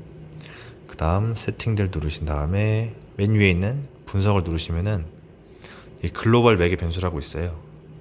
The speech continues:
그래서 이걸 누르시면 이제 방사율, 거리, 뭐 주변 온도, 습도 이런 게 다 나와 있는데,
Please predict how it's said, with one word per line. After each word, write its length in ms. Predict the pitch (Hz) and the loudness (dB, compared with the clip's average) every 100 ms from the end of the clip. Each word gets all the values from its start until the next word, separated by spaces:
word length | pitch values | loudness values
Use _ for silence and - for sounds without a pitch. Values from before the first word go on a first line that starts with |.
| - - - - - - - - | -20 -20 -20 -20 -20 -20 -20 -20
그래서 140 | - | -6
이걸 100 | 87 | -4
누르시면 460 | 78 85 82 98 104 | 0 -2 0 0 2
이제 160 | 82 - | 0 -2
방사율, 640 | - 90 87 90 104 123 | -2 0 2 2 2 0
거리, 580 | - 80 87 127 151 - - - | -2 -2 0 -2 -4 -10 -20 -14
뭐 140 | 85 | -10
주변 320 | 82 - 90 80 | -10 -2 0 2
온도, 300 | 78 82 98 | 2 0 -2
습도 560 | - - - 85 78 | -4 -6 0 0 0
이런 160 | - 95 | -2 0
게 80 | 87 | 0
다 140 | 82 | 0
나와 140 | 78 80 | 0 0
있는데, 360 | 82 95 101 | 0 0 -2